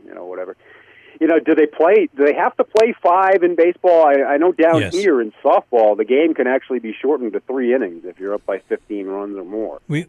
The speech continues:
Speaker 2: we talked,
Speaker 1: Uh,
Speaker 2: we talked to Palmer yesterday, and he said that he asked the officials, um, "What if we let Booth Bay come up and have, just bat and have nine outs?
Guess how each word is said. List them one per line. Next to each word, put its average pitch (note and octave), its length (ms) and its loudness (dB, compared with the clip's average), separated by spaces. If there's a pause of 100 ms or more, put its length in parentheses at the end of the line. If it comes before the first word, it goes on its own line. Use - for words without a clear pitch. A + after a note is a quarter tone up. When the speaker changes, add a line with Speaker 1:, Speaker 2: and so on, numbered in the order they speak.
Speaker 2:
we D3 100 -4
talked, F3+ 320 -4
Speaker 1:
Uh, F#3+ 100 -18 (300)
Speaker 2:
we D3+ 100 -6
talked G3 260 -4
to E3+ 40 -8
Palmer D3 340 -6
yesterday, C3+ 520 -4
and G2 100 -8
he D#3 140 -6
said B2+ 420 -6
that A#2 220 -6
he D#3+ 260 -14
asked C#3 420 -8
the B2+ 120 -8
officials, G#2 640 -12 (1300)
um, G#2+ 500 -8 (120)
"What D3+ 260 -4
if E3 180 -6
we C#3+ 160 -4
let C#3+ 240 -4
Booth D3+ 280 -6
Bay B2 200 -2
come B2+ 200 -8
up C3+ 180 -6
and A2+ 140 -8
have, A#2+ 420 -6 (540)
just A#2+ 240 -8
bat C#3 220 -2
and A2 80 -8
have C3 140 -4
nine C3+ 340 -4
outs? A#2+ 580 -8